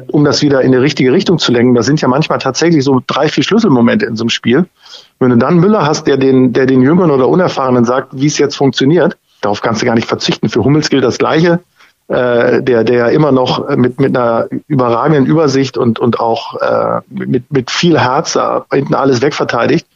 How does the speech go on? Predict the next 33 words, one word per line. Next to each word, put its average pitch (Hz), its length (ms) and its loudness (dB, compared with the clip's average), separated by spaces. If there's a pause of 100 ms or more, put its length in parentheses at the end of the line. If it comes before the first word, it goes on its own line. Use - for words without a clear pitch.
(520)
Äh, 123 360 0
bei 127 260 -2
Boateng, 147 720 0 (600)
da 196 240 -4
bin 135 340 -4
ich 160 140 0
noch 139 120 0
am 139 200 -2 (240)
ehesten 156 760 2 (160)
skeptisch, 143 600 -2
dass 123 160 0
er 131 80 2
sagt, 127 200 0
"Okay, 135 280 0
äh, 127 500 0
vielleicht 123 260 -2
hole 131 140 2
ich 127 60 -6
zwei 135 220 -2
zurück 139 320 0
und, 120 260 -2
und 120 300 0 (360)
Boateng 139 400 0
nicht." 160 300 0 (200)
Das 123 140 0
weiß 131 200 0
ich 170 40 2
jetzt 143 160 0
nicht, 127 240 0
äh, 123 40 -4
aber, 123 880 0
ähm, 110 180 2
ich, - 260 -4